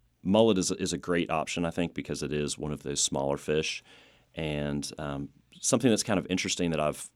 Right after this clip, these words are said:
I've always, that's drawn me to cooking, and it's especially relevant to seafood, is that, you know, as we, w-, when I was younger, you know, there were certain fish that, you know, were, were considered to be, like, the, the higher end fish that were served in,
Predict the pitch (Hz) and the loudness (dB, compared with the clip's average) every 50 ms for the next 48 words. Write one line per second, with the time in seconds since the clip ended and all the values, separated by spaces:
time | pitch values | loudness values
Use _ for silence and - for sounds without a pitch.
0 | _ - 82 78 78 71 65 71 82 82 78 - - - _ _ _ _ _ _ | _ -8 -6 -6 -6 -4 -2 -2 0 0 0 -2 -6 -10 _ _ _ _ _ _
1 | _ - - - - - - - - 95 92 87 90 90 85 82 76 - - - | _ -16 -12 -8 -8 -8 -6 -4 0 4 6 6 6 6 6 4 2 -2 -2 0
2 | 107 101 - - 80 76 73 73 73 - - - - - - - - 95 - - | 0 0 0 0 -2 0 0 -2 -2 -4 -6 -6 -6 -6 -2 2 2 2 2 2
3 | 87 85 82 80 76 71 - - _ _ _ - 80 90 92 87 78 76 78 - | 0 0 0 0 -2 -2 -6 -12 _ _ _ 2 6 6 6 6 6 2 0 -2
4 | - - - - - - - - 80 71 71 71 67 69 69 67 - 80 76 76 | 0 0 0 2 2 0 -2 0 0 0 2 2 0 0 -2 -4 -2 -2 -2 -4
5 | - - - - - - - - _ _ _ _ - 85 82 78 73 71 71 - | -4 -8 -14 -20 -20 -20 -20 -20 _ _ _ _ -4 -2 0 0 0 -2 -4 -8
6 | _ _ _ _ _ _ _ _ _ _ _ _ _ _ _ - 101 113 120 123 | _ _ _ _ _ _ _ _ _ _ _ _ _ _ _ 2 2 4 4 2
7 | 110 110 101 92 92 87 82 - - _ _ _ _ _ _ _ _ _ _ _ | 2 2 4 4 4 4 2 -2 -8 _ _ _ _ _ _ _ _ _ _ _
8 | _ - - 107 104 104 104 104 107 101 92 82 87 87 92 98 101 95 85 78 | _ -4 -2 -2 0 2 4 6 6 6 6 4 4 4 4 6 6 4 4 4
9 | 78 76 73 78 - - 80 78 76 73 76 73 73 - - 113 107 90 76 87 | 2 2 0 -2 -4 -4 -4 -2 -2 -2 -2 -2 0 2 4 4 4 4 2 0
10 | - - - 92 85 78 - - - 80 78 - - _ _ _ - - 80 78 | 0 0 2 2 2 2 0 0 0 -2 -2 -2 -8 _ _ _ -12 -8 -6 -6
11 | 73 71 71 69 65 69 78 73 71 71 67 - _ _ _ _ _ _ _ _ | -4 -4 -6 -6 -4 -2 0 2 0 0 -2 -6 _ _ _ _ _ _ _ _
12 | _ - - 80 - 87 82 - - 87 85 80 73 - - - 85 80 76 71 | _ -8 -6 -4 0 2 2 4 4 4 4 2 2 -2 -4 -2 0 0 0 0
13 | 71 71 71 - - 73 73 76 - - - - - - 82 78 80 78 76 76 | 0 -2 -2 -4 -2 -2 -2 -2 -4 -8 -10 -6 -2 0 2 4 4 4 2 2
14 | 71 71 69 - - 78 73 - - - - - 73 65 71 73 - - 73 69 | 0 -2 -4 -2 0 0 0 0 0 -4 -4 -2 -2 -2 -2 0 -2 0 0 -2
15 | 67 62 69 69 69 67 80 | -2 -4 -4 -4 -4 -4 -6